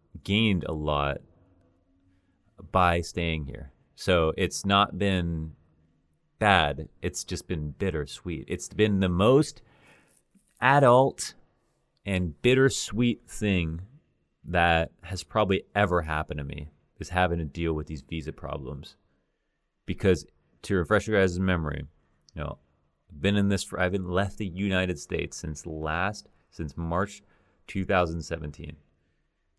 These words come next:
In that time, I worked at Yahoo for a few months, and then after that, I was only working in U S events. A year and a bit rolls around, or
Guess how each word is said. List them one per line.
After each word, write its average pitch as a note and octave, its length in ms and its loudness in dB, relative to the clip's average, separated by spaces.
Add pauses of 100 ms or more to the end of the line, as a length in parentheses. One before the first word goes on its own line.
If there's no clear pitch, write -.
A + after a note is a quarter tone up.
(920)
In B2+ 180 0
that B2 220 0
time, E2+ 420 -2 (1300)
I D#2+ 220 -6
worked D#2+ 260 -4
at F2 80 -2
Yahoo F#2 380 0
for G2+ 180 -6
a F#2+ 60 -2
few G#2 220 -4
months, A#2+ 480 -2 (320)
and E2 100 -4
then D#2 120 0
after G#2 300 4
that, A2+ 460 4
I E2+ 80 -4
was D#2 160 -6
only F#2 260 -2
working E2+ 340 -2
in D2+ 160 -4
U E2+ 140 0
S E2 140 -2
events. D2 480 -10 (2000)
A E2 80 -6
year F#2 340 0
and F#2 120 0
a E2+ 40 -2
bit F#2 260 2
rolls F2+ 320 0
around, G2 560 -2
or D#2+ 280 -2